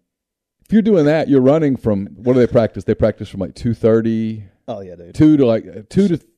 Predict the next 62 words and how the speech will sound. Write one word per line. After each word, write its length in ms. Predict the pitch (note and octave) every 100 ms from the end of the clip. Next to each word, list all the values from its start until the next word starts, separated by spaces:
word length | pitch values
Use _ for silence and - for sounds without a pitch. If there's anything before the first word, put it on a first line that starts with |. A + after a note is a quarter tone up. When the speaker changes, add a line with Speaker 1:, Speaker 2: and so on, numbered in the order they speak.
| _
Speaker 1:
two 120 | G3+
to 80 | G3
three 200 | - D3+
forty-five, 800 | C3+ C#3+ A#2 A2 G#2 F#2+ F2+ - _ _ _ _ _ -
and 140 | A2+
then 60 | C#3+
he 80 |
goes 180 | B2+ B2
plays 200 | A#2+ G2+
club. 420 | - C#3 F#2+ E2 - _ _ _ _ _ _ _ _ _ _ _ _ _
And 100 | G2+
so 200 | - G#2 G2+
he 120 | F#2+ -
runs 420 | A2+ A#2+ A2+ -
for 140 | G#2
another 240 | G2+ A#2 G2+
two 220 | A2+ F#2
hours. 420 | E2 E2 D#2 - _ -
Speaker 2:
Yeah, 120 | G2
no. 180 | F2 -
Speaker 1:
You 160 | - C#3+
run 220 | G#2+ C3
four 200 | - D#2+
hours, 160 | G2+ E2
you 60 |
can 80 | D#2
eat 40 | E2
whatever 180 | D#2+ D#2+
the 60 |
hell 100 | E2+
you 80 | D2+
want. 240 | G2 F2 -
Speaker 2:
If 140 | A#2+
you 100 | C#3
see, 220 | C#3 C#3+
I'm 200 | B2 C3
retired, 460 | A2+ A#2+ A2+ A2+ G#2+
so 100 | A2
if 100 | G2
you 80 | A#2+
see 180 | C#3 B2+
me 100 | A#2+
running 180 | A#2
down 100 | A#2
the 60 | A2
street, 280 | - A#2 -
y'all 100 | A#2+
stop 260 | - A2
and 80 | F#2
help 180 | A2 G#2+
me. 140 | G#2
Somebody's 300 | - A#2 G2
chasing 320 | - G#2 - F#2
me. 200 | F2 _ _ _ -
Speaker 1:
All 100 | E3+
right, 100 | D3+
here 120 | F3+
we 80 | F#3+
go. 200 | E3 C#3
N 200 | D3+ F3
F 180 | E3+ F3
L, 440 | F3+ F3+ F#3 D#3